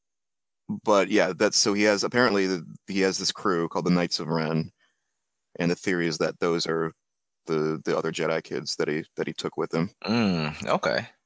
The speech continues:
Speaker 2: Well, they gotta make an appearance at some point.
Speaker 1: Mm, yeah, probably.
Speaker 2: We'll see.
Speaker 1: Um, so yeah, I did,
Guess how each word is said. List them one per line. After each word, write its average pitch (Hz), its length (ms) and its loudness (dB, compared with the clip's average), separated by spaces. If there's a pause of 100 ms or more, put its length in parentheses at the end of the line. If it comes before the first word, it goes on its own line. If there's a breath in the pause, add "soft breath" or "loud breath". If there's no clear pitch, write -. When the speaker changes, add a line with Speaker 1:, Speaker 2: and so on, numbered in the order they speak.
(1900 loud breath)
Speaker 2:
Well, 101 160 2
they 110 100 4
gotta 104 220 4
make 87 180 0
an 78 80 -4
appearance 76 380 -2
at - 60 -4
some 78 200 0
point. 52 340 -6 (600 loud breath)
Speaker 1:
Mm, - 480 -2
yeah, 143 200 6 (260)
probably. 110 260 4 (1200 loud breath)
Speaker 2:
We'll 80 120 -6
see. - 100 2
Speaker 1:
Um, 104 680 4 (120)
so 104 320 4
yeah, 107 260 4
I 104 120 4
did, 120 340 2